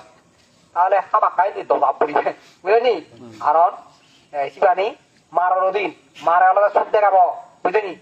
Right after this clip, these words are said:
তৃষ্ণা আলাদা কি? সারি নোয়ারের। তৃষ্ণায় কি? সারি নোয়ারের। কি সারি নোয়ারের? বোক সারি নোয়ারের। জি সারি নোয়ারের। কেয়া বুঝে সারি নোয়ারের। ব্যবসা বাণিজ্য সারি নোয়ারের। বুঝেনি?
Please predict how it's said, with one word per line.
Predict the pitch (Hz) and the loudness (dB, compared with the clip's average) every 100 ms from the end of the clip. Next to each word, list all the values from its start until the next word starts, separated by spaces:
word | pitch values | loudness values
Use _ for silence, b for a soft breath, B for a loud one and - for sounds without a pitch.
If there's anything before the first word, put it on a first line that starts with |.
| _ - | _ -16
তৃষ্ণা | - 202 - 214 | -10 -8 -2 2
আলাদা | 214 220 | 2 2
কি? | 208 190 151 _ _ _ | -2 -10 -12 _ _ _
সারি | 226 226 | -4 -2
নোয়ারের। | 220 214 208 190 - - 156 - | 0 2 4 2 0 -12 -20 -12
তৃষ্ণায় | 180 - 226 226 | -10 -2 0 0
কি? | 220 302 - - 175 151 | -2 -4 -8 -18 -10 -2
সারি | 190 | 0
নোয়ারের। | 190 190 185 | 2 2 0
কি | 196 185 | -2 -2
সারি | 190 | 0
নোয়ারের? | 190 185 180 147 - - 151 143 | 2 4 4 0 -8 -20 -20 -2
বোক | 165 180 | 2 2
সারি | - 196 | 0 0
নোয়ারের। | 190 196 190 165 151 - _ 143 | 2 2 2 2 -2 -20 _ -8
জি | 220 | -2
সারি | 214 202 | 0 0
নোয়ারের। | 190 190 190 180 170 - _ - | 2 2 4 2 0 -12 _ -2
কেয়া | 196 202 | 0 2
বুঝে | 196 208 | 2 2
সারি | 202 202 | 2 2
নোয়ারের। | 202 196 190 - - _ | 2 2 0 -2 -16 _
ব্যবসা | 175 185 214 | 0 2 2
বাণিজ্য | 214 208 208 | 0 0 0
সারি | 214 202 | 0 2
নোয়ারের। | 202 202 196 185 - _ - | 2 2 2 -2 -8 _ -2
বুঝেনি? | 196 262 254 214 - | 0 2 0 -2 -6